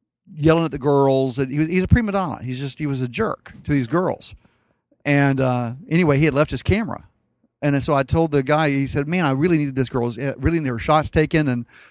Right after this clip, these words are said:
I said, "Well, how much do you pay?" And then he said, "Well, you know, th-, if we, she takes any of the pictures, it's three hundred bucks."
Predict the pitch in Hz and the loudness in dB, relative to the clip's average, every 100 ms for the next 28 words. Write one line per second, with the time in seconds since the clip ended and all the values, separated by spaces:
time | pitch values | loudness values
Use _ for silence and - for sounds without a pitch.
0 | - 147 165 147 185 180 - 143 131 208 | 0 2 2 0 -2 -4 -6 -6 -2 -2
1 | 202 - _ _ _ _ _ _ - 147 | -2 -8 _ _ _ _ _ _ 0 2
2 | 147 143 131 143 156 151 131 131 127 123 | 4 2 0 -2 0 -2 -2 -2 -2 -2
3 | 127 113 131 131 - - 160 156 170 139 | -4 -2 -2 -2 -6 -4 -2 0 0 -2
4 | 127 175 208 147 135 139 - 139 151 180 | 0 -2 -2 -4 -4 -4 -2 -2 -2 -2
5 | 262 - - | -6 -8 -18